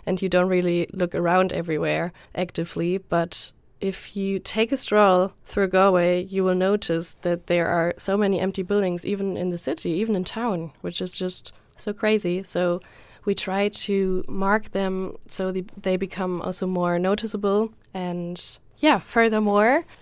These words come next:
um, that might be maybe interest-, a bit interesting for people who can, yeah, who, who, for people who are agreeing with what we stand for.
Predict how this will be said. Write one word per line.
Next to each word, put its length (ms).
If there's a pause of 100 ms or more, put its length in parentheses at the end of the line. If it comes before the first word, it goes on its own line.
um, 540
that 200
might 180
be 320
maybe 240
interest-, 400 (240)
a 80
bit 120
interesting 460
for 160
people 520
who 480 (180)
can, 580 (160)
yeah, 320
who, 140
who, 200
for 160
people 280
who 100
are 240
agreeing 640
with 240
what 160
we 80
stand 320
for. 340